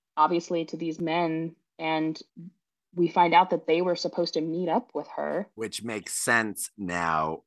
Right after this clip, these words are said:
Speaker 2: if you've watched episode four because of how everyone is, and, and listeners, I'm mouthing something to Kirsten because she can see it 'cause we don't wanna spoil it yet because
Speaker 1: Yes. Yes.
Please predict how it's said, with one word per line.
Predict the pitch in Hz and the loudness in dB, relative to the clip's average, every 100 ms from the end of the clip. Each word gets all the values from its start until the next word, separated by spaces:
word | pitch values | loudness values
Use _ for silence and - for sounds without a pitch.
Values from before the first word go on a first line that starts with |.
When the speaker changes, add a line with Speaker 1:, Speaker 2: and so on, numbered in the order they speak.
| - | -10
Speaker 2:
if | 92 101 | -8 -6
you've | 98 78 | -6 -2
watched | 87 82 - | 2 2 2
episode | 98 85 - 80 76 | -6 -6 -6 -6 -6
four | - 107 98 85 73 | -2 2 6 6 4
because | 82 - 90 82 | -4 -2 -2 -2
of | 80 | -6
how | - 85 85 | 0 0 0
everyone | 87 85 92 85 85 | -6 -6 -4 -2 -2
is, | 82 82 76 - | -2 -4 -6 -6
and, | 104 82 - - _ | -6 -6 -14 -20 _
and | - 87 | -6 -2
listeners, | 92 90 - 90 85 80 - _ - | 0 0 0 0 0 -2 -8 _ -4
I'm | 87 87 - - | -2 -4 -12 -2
mouthing | 92 87 - 90 | 2 2 2 -6
something | 80 85 78 82 | -6 -8 -6 -10
to | 76 76 - - | -10 -14 -14 -14
Kirsten | - 107 - 90 | -4 -2 -2 -6
because | 85 82 | -6 -6
she | - 80 | -6 -6
can | 80 | -8
see | - 117 | -2 0
it | 95 | 0
'cause | 80 | -2
we | 85 | -2
don't | 82 | -2
wanna | 76 | -4
spoil | - 110 110 104 | -2 2 4 4
it | 85 | 2
yet | 82 - | -4 -4
because | 92 - 78 76 _ _ _ _ _ _ _ _ _ _ _ _ _ _ _ _ _ _ _ _ _ 220 | -8 -6 -8 -10 _ _ _ _ _ _ _ _ _ _ _ _ _ _ _ _ _ _ _ _ _ 0
Speaker 1:
Yes. | 262 349 - - - - _ _ _ _ - | 2 2 0 -10 -14 -16 _ _ _ _ -8
Yes. | 233 330 170 170 - - | 0 4 4 2 -8 -20